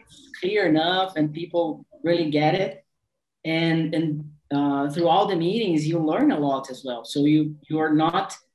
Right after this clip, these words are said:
as a host, you have a totally different perception. You have a totally different experience on your learning because you're really there. You're not, like, as a participant, you're, like, here, but you're, uh, answering a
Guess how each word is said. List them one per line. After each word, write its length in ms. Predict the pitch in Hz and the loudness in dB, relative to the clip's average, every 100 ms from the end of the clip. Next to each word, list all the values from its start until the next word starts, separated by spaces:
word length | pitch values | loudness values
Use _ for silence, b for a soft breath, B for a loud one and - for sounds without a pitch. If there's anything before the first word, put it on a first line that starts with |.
| - | -4
as 180 | 165 175 | 0 2
a 80 | 151 | 0
host, 480 | 156 202 214 - | 2 4 4 2
you 60 | 175 | 0
have 200 | 175 180 | 0 0
a 140 | 175 - - | -4 -8 -4
totally 280 | 254 254 | 2 2
different 480 | - 214 - 202 196 - _ _ _ _ - | 0 -8 -6 -6 -6 -10 _ _ _ _ -4
perception. 800 | 165 156 160 151 - 143 131 131 | -4 0 2 2 0 2 2 4
You 120 | 143 | 2
have 160 | 156 | 2
a 120 | 151 - | 0 -2
totally 280 | 196 190 | -2 -2
different 640 | 185 185 - 170 156 151 - _ | -2 -4 -2 0 0 -2 -10 _
experience 1040 | 143 143 - - 202 254 160 143 143 - - | -6 -6 -10 -8 0 2 4 4 2 -6 -2
on 180 | 139 139 | 2 4
your 180 | 139 131 | 4 4
learning 500 | 131 131 127 127 123 | 2 2 2 0 -2
because 460 | 131 - 147 147 - b _ _ | -8 -2 -2 -2 -8 b _ _
you're 220 | 143 165 147 143 | 2 4 6 6
really 280 | 170 185 143 | 6 2 2
there. 400 | 139 123 113 - - | 2 2 -2 -8 -2
You're 220 | 139 143 151 | 4 4 4
not, 200 | 151 147 | 0 0
like, 360 | 143 143 139 - _ b _ | 0 0 -2 -10 _ b _
as 120 | 139 | -4
a 100 | 143 147 | -4 -2
participant, 880 | 139 131 - - - - 135 135 - | -2 -2 -2 -4 -4 -8 -8 -8 -2
you're, 220 | 156 147 | 0 2
like, 240 | 151 147 143 | 2 2 2
here, 440 | 185 233 233 226 | 0 2 2 4
but 200 | 180 170 | 0 0
you're, 320 | 165 156 - _ _ 143 | -2 -2 -4 _ _ 0
uh, 540 | 151 147 139 135 131 - | 2 4 2 0 -2 -4
answering 500 | 170 175 170 160 151 | -4 -2 0 4 6
a 440 | 147 143 131 131 | 6 4 2 0